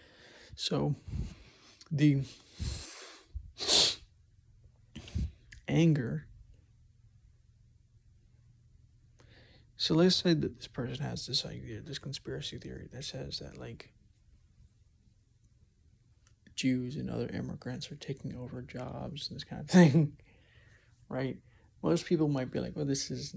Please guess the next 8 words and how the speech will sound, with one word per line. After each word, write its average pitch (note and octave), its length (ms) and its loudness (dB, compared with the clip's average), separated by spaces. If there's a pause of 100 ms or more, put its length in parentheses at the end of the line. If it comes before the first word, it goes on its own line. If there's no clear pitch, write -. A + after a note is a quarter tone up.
this - 220 -8
is - 80 -12
probably B2+ 360 -12
not - 200 -14
true. B2 340 -8 (200)
This D3 100 -14
is C#3+ 220 -10 (200)
incorrect." C3 640 -8